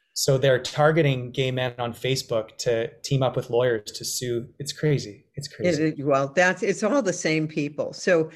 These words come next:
Speaker 2: I'm, I'm with Andrew Kaufman. Here's where we're, we're moving. We're moving into the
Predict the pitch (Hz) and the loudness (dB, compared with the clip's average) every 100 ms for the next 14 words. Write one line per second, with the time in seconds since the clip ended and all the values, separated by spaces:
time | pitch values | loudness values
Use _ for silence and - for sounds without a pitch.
0 | - - _ 180 185 185 - 190 185 202 | -18 -20 _ 0 2 2 2 2 4 2
1 | 190 180 175 165 180 170 160 160 160 208 | 4 2 2 -2 -2 -2 -2 -2 2 2
2 | 185 160 151 143 135 - 147 147 135 135 | 2 0 0 0 -4 -4 -2 0 0 -4
3 | - - 147 _ _ _ _ _ 165 175 | -6 -10 -14 _ _ _ _ _ 0 2
4 | 180 208 190 175 - 208 240 247 226 175 | 4 4 4 2 2 4 4 2 0 -2
5 | 156 147 | 0 -4